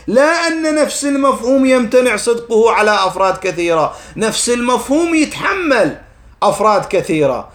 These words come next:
لكن ما انطبق إلا على مصداق واحد، لأن هذا من الخارج، الخارج لا يوجد فيه إلا الذات المقدسة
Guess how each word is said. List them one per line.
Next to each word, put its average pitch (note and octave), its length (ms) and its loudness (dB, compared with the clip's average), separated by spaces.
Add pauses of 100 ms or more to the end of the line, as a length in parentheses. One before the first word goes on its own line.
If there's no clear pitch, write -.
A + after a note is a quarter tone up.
(120)
لكن G#3+ 340 0
ما A3+ 180 -2
انطبق A#3 420 -2
إلا A3+ 220 -2
على A3 300 2
مصداق A3 480 -2
واحد، C#4 380 2
لأن A#3 260 -4
هذا C4+ 300 -2
من D4 140 -2
الخارج، E3 500 -2 (340)
الخارج A3+ 480 -2
لا A#3+ 120 0
يوجد A3 320 0
فيه A#3+ 280 -6
إلا G#3+ 140 -2
الذات A3+ 400 -4 (680)
المقدسة B2+ 1000 -6